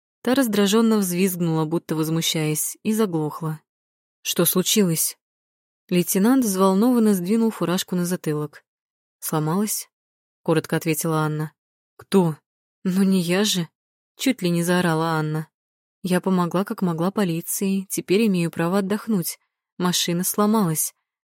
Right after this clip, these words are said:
Выходите и ищите свою, решайте свои проблемы, с меня хватит. Дима сидел обескураженный, с минуту молчал, потом произнес: «Анна, как вас там по батюшке? Вы оказали неоценимую помощь полиции.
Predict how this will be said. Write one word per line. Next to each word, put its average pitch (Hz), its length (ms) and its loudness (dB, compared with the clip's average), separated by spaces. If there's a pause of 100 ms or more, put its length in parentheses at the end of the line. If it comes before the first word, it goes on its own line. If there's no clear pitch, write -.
(140)
Выходите 196 640 0
и 170 80 2
ищите 208 320 -4
свою, 185 400 0
решайте 190 440 -2
свои 208 320 0
проблемы, 170 440 -2
с - 100 -6
меня 180 220 0
хватит. 196 520 -4 (500)
Дима 240 340 4
сидел 202 360 2
обескураженный, 165 1000 -2 (200)
с - 140 -4
минуту 196 340 2
молчал, 156 480 -2
потом 190 280 -2
произнес: 165 680 -4 (580)
«Анна, 156 500 0 (480)
как 180 200 -2
вас 160 180 -2
там 156 220 -2
по 165 100 0
батюшке? 160 580 -4 (460)
Вы 190 180 2
оказали 196 380 2
неоценимую 185 720 0
помощь 185 380 0
полиции. 165 720 -2